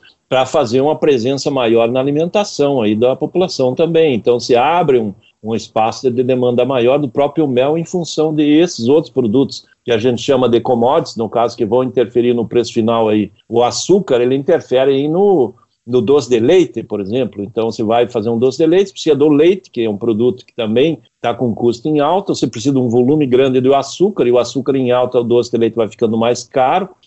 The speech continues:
Geralmente, o produtor de mel é um pequeno produtor, né? Você não vê grandes fazendeiros produzindo mel,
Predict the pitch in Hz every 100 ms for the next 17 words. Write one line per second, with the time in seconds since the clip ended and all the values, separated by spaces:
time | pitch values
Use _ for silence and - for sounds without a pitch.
0 | - 139 190 131 120 120 117 135 - 131
1 | 104 117 123 135 139 170 247 277 294 -
2 | 247 247 262 294 208 156 165 131 110 110
3 | 110 143 160 117 135 165 127 139 170 147
4 | - 120 110 110 101 110 131 160 - 185
5 | 165 180 147 104 117 113 95